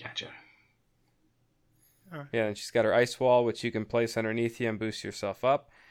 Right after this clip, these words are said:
Speaker 3: Um, you can also place the ice wall underneath, uh, defeated enemies, and their bodies will fling up into the
Speaker 2: <laughs>
Speaker 3: sky. You know,
Speaker 1: Or
Speaker 3: all
Speaker 1: you can
Speaker 3: ragdolly.
Speaker 1: place it in front of your allies as they go to use their super.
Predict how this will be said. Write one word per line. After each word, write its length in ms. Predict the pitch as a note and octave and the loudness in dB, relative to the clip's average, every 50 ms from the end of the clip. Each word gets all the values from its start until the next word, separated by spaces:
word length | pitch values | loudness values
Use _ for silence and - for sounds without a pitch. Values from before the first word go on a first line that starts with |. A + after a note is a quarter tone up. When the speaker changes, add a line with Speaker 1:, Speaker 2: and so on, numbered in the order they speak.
| _ _ _ _ | _ _ _ _
Speaker 3:
Um, 360 | - A2 A2 G#2 G2+ G2+ G#2 G#2+ | 0 2 2 4 2 0 -2 -4
you 80 | G#2+ | -6
can 140 | G#2 - A#2 | 0 2 2
also 400 | A2+ A2 A2 A2 - - A2+ G#2+ | 4 4 2 2 2 2 2 2
place 320 | G#2 - - A#2 A2+ A2 - | 0 0 0 0 0 0 0
the 140 | - A2+ G#2 | 0 2 4
ice 240 | G#2+ A2 G#2+ - | 4 2 0 0
wall 280 | - A#2 A2+ A2+ A2+ - | 2 4 6 6 6 4
underneath, 600 | - G#2 G#2+ G#2+ G#2+ G#2+ G#2+ A2 G#2+ G2+ - _ - - | 2 -2 -4 -4 -6 -6 -6 -6 -6 -8 -10 _ -8 -6
uh, 280 | G2+ G2 F#2+ G2 F#2+ | -4 -2 -2 -2 -4
defeated 520 | F2+ - G#2+ - - A#2 A#2 G#2+ G#2 G#2 G#2 | -4 -6 -10 -8 -4 -4 -2 -2 -2 -2 -2
enemies, 560 | G#2 G#2+ A2 A2+ A2+ A2+ A#2 B2 A#2+ - - | -2 -2 -2 -2 -2 -2 -2 -4 -4 -8 -8
and 240 | - - G#2 G#2 G2+ | -6 -4 -4 -4 -4
their 120 | G#2 G2+ | -4 -4
bodies 420 | F2+ G2+ G2 G2 G2 G2 G2 F#2+ - | -2 0 0 0 0 -2 -6 -6 -8
will 100 | G2+ F#2+ | -8 -10
fling 300 | - - - G#2 G2 F#2+ | -8 -8 -8 -6 -6 -6
up 140 | G2 - - | -6 -6 -4
into 160 | G2+ G2+ F#2 | -4 -4 -4
the 80 | G2 | -6
Speaker 2:
<laughs> 0 | |
Speaker 3:
sky. 560 | F#2+ - A2+ G#2+ G2+ G2+ G#2 G2+ G#2 A2+ A2 - - - | -6 -6 -2 0 2 2 2 2 0 -2 -6 -8 -12 -10
You 120 | G2+ G2 | -8 -2
know, 60 | G2 | 2
Speaker 1:
Or 140 | A#2+ A#2+ A#2 | 4 6 6
Speaker 3:
all 60 | A#2 A#2 | 6 6
Speaker 1:
you 60 | G#2 | 4
can 240 | - A#2 A2 G#2+ G#2 | 4 2 2 0 0
Speaker 3:
ragdolly. 140 | G#2+ G2+ | 0 2
Speaker 1:
place 260 | G2 C3+ C3 B2 A#2+ B2 | 4 4 4 4 2 -2
it 80 | - | -4
in 100 | A#2 A#2 | -4 -4
front 260 | A#2 - - B2+ B2 | -2 0 0 0 0
of 140 | A#2+ A#2 A#2 | 0 0 0
your 380 | A#2 A2+ A2+ A2+ A2 A2 A2 A2 | 0 0 2 2 2 0 0 2
allies 540 | A#2 A#2 A#2+ A#2+ A#2+ A#2+ A#2+ A#2+ A#2 A#2 A2+ | 4 4 6 6 6 6 4 4 2 0 -4
as 120 | G#2+ G#2 | -6 -4
they 120 | G#2+ A2 | -4 -4
go 160 | G#2+ A2+ A2 A2 | -2 -2 -2 -2
to 60 | A2 | -2
use 220 | G#2 A2 A2 - | -2 -4 -6 -6
their 80 | - - | -10 -6
super. 520 | - - D3 D#3+ D#3+ - F#3 E3 - - | -4 -2 -2 -2 0 0 -2 -2 -2 -6